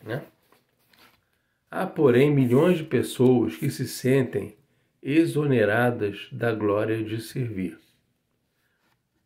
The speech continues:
É, exoneradas, ou seja, não vou servir, não vou trabalhar, não vou fazer o bem, não vou olhar pro meu próximo. Então, aí surge, começa a ter aquele ponto de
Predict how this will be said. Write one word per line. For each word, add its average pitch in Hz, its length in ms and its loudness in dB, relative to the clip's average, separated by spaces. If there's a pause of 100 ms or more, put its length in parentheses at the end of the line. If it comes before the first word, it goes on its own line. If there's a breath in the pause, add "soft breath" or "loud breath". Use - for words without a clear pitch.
(120)
É, - 340 -8 (320)
exoneradas, 147 640 2
ou 160 120 2
seja, 104 500 0 (880 loud breath)
não 170 240 -2
vou 156 160 -2
servir, 123 500 2
não 117 120 2
vou 120 160 -2
trabalhar, 110 500 -2
não 120 140 0
vou 139 160 0
fazer 110 300 -2
o 101 60 2
bem, 107 240 -2
não 127 140 2
vou 127 160 0
olhar 131 220 0
pro 127 160 -8
meu 95 180 -2
próximo. 120 640 -6 (1040)
Então, 123 760 -4 (840)
aí 139 400 -2
surge, 160 760 0 (320)
começa 143 360 0
a 147 60 -2
ter 143 120 -2
aquele 135 260 -2
ponto 143 440 -4
de 127 360 -2